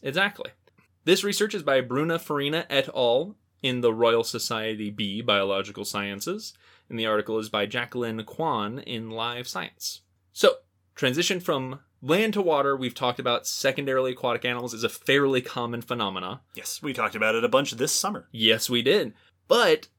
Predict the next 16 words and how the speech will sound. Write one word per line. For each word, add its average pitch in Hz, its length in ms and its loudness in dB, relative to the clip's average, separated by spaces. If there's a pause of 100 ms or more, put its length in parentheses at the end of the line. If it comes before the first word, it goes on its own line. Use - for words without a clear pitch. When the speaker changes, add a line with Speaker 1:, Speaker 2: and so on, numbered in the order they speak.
(240)
Speaker 1:
a 135 340 2
evolutionary 160 720 0
question 147 380 -4
that 113 140 -4
has 110 200 -2
been 107 480 -4 (220)
asked 127 580 -2
and 104 560 -4 (100)
looked 147 380 -2
at 170 200 0
and 135 120 -4
kind 165 160 0
of, 160 140 -2
you 165 80 0
know, 147 40 0
just 143 300 -2